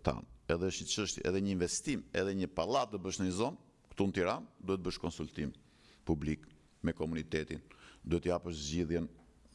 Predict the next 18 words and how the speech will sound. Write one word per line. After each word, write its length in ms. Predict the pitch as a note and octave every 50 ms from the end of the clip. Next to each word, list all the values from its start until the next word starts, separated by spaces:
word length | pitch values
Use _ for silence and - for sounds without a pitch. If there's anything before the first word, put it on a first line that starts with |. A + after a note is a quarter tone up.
| -
më 160 | E2 F2 F2 -
të 160 | - D#2+ D#2+
mirë. 280 | D#2+ D2 C#2 D#2+ D2 - - - - - - - G2
Jo 160 | A2+ D3 C#3+
për 240 | - - C#3+ C3+ B2 - - - - - - - - - - - - - - - -
asetin 680 | - - A2 G#2+ - - - D3 C#3 C3+ - D3+ C#3+ - - - -
më 260 | G2 G2 G#2+ C#3 D#3 D#3 -
të 120 | - C#3+
rëndësishëm 880 | C#3 C3+ C3 A#2+ A#2 - - - C#3 C#3 C3 - - D#3 C#3+ C#3+ G#3 - - - - -
të 80 | - C3+ C#3 -
Shqipërisë 640 | - - A#2+ - - B2 C3 C#3+ C#3 - - - - A2+
edhe 160 | C3 B2 B2+
të 120 | - A2+ - -
shqiptarëve, 520 | - F2+ - - F#2 F2 D#2 C#2 A#1+ G#1 - - - - - - - - - - - - - - -
që 140 | - - G#2 A#2+
është 300 | C3+ - - - - - -
pikërisht 520 | - B2 - A#2 A2 B2+ B2 - - - - - - - - - -
porti 340 | - A2 A2+ - - A#2+